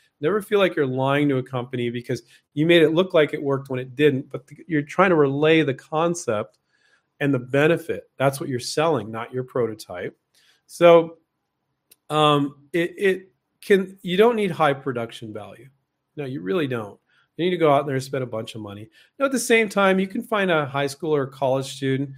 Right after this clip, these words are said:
that can help you, um, piece it together. <coughs> However, if you aren't really clear about what you're trying to accomplish, let's say you get a high school student, they come over to your house, you, you should have the storyboard all laid out.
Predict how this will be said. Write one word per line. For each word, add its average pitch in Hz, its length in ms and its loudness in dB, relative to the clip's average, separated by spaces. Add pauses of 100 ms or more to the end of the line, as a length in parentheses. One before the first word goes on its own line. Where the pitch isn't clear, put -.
(260)
that 156 100 -2
can 170 120 -4
help 151 360 0
you, 139 400 0 (340)
um, 151 320 -4
piece 180 280 -6
it 185 80 -20
together. 165 500 -2 (800)
<coughs> - 400 4
However, 202 480 8
if 170 180 0
you 175 340 0 (1000)
aren't 190 300 4
really 190 300 2
clear 170 800 0 (180)
about 160 240 -2
what 175 100 -2
you're 175 160 -2
trying 170 220 0
to 147 60 2
accomplish, 165 680 -2
let's 185 160 -4
say 226 140 0
you 214 60 -6
get 202 120 0
a 175 60 0
high 170 140 2
school 165 220 -8
student, 151 280 -8
they 131 80 -6
come 147 240 -10
over 160 120 -4
to 151 60 -2
your 147 120 2
house, 135 420 -2 (420)
you, 175 140 -8
you 208 300 -4
should 254 160 0
have 220 140 4
the 170 60 -4
storyboard 147 880 -4
all 143 240 0
laid 131 220 -4
out. 113 300 -10